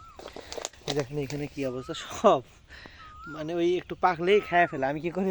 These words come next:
ওই জন্যে একটু লাল হওয়া মাত্রই কিছু তুলে নিই,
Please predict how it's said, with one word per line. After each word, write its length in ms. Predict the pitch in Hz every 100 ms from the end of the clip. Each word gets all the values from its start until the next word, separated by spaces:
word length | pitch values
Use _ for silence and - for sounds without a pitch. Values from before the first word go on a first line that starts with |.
| 180
ওই 40 | 185
জন্যে 220 | 190 202 170 - - - - 165
একটু 140 | 185 160
লাল 160 | 160 170 156
হওয়া 140 | 165 175
মাত্রই 360 | 180 - 156 165
কিছু 140 | 170 165
তুলে 180 | 175 147
নিই, 120 | 123